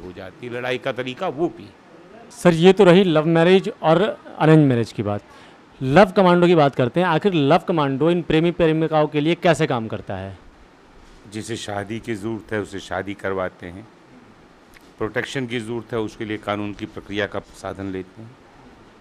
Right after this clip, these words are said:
Speaker 1: शेल्टर चाहिए तो ज-, हमारा एक बेस शेल्टर, सात शेल्टर, पूरे देश में पाँच सौ से ज़्यादा makeshift शेल्टर हैं, जहाँ ये जोड़े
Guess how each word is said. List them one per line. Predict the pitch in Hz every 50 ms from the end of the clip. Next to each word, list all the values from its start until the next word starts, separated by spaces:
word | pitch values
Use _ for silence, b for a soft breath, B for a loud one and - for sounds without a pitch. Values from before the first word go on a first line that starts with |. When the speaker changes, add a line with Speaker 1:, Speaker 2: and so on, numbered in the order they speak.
| _ _ _ _ _ - _ _ - - - - - - -
Speaker 1:
शेल्टर | - - 139 135 143 139 - - 156 147
चाहिए | - 147 139 139 139 143 143 143 139
तो | - 139 123
ज-, | 107 - - _ - - - _ _ _ _ _ _ _ _ _ - - _ -
हमारा | - 107 117 120 117 123
एक | 123 123 135 135 - 110 95
बेस | 107 120 117 110
शेल्टर, | - - 117 113 101 - - 117 107
सात | - - - 117 127 123
शेल्टर, | - - 117 110 110 - - 117 117 110
पूरे | - - 113 113 104 101 95
देश | 90 117 127 110 - -
में | 120 113
पाँच | - - 110 117 123 120 107
सौ | - 120 107
से | 95 104 101
ज़्यादा | 107 110 110 110
makeshift | 107 107 110 117 - - - 123 101 - -
शेल्टर | - 110 101 90 - 104 90
हैं, | 90 98 104 - - - - - - - - - - - - - _ _ _ -
जहाँ | 110 101 110 117 127 131 127
ये | 117 117
जोड़े | 104 101 110 110 107 107 104 101